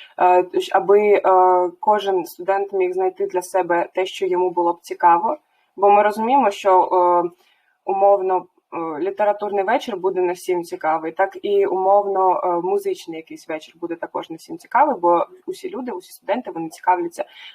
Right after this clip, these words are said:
абсолютно різними речима. І, скоріш за все, тоді саме, е, різнонаправлені заходи і будуть,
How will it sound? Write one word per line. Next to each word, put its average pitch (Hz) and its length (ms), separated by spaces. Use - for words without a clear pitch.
абсолютно 196 440
різними 180 340
речима. 156 400
І, 175 300
скоріш 185 380
за 175 60
все, 240 200
тоді 180 220
саме, 175 360
е, 170 520
різнонаправлені 180 960
заходи 190 420
і 156 140
будуть, 190 400